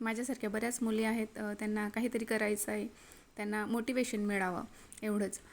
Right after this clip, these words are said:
आणि बऱ्याच जणी कमावते आहेत, अ, त्या मला अगदीच समजू शकतील की मला काय म्हणायचं आहे आणि मला किती आनंद आहे ते. अ, छोटं असो, मोठं असो, पण आईवडिलांसाठी काहीतरी घेतोय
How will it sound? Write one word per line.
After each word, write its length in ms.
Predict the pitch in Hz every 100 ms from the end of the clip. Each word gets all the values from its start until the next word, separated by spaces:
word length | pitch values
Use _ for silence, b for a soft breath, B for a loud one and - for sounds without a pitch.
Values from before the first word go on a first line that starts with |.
| B -
आणि 280 | 196 220 220
बऱ्याच 280 | 226 233
जणी 300 | 226 240 220
कमावते 460 | 214 226 233 240 247
आहेत, 260 | 247 240 226 - -
अ, 40 | 214 208 202 208 202 B -
त्या 80 | 233
मला 160 | 240
अगदीच 360 | 233 233 285 - -
समजू 300 | 247 220 214
शकतील 380 | 214 - 202
की 100 | 202
मला 180 | 208 202
काय 160 | 214 226
म्हणायचं 420 | 240 208 196 208
आहे 80 | 202
आणि 280 | 208 202 202
मला 280 | 202 196
किती 240 | 202 226 240
आनंद 440 | 214 208 214 208
आहे 340 | 208 202 220 220
ते. 220 | 190 247 B B B -
अ, 80 | 208
छोटं 220 | 277 240 240
असो, 280 | 247 226
मोठं 320 | 220 226 233 240
असो, 260 | 220 220
पण 200 | 214 208
आईवडिलांसाठी 680 | 196 214 214 214 220 247 220
काहीतरी 500 | 208 247 254 254 262
घेतोय 320 | 247 254 214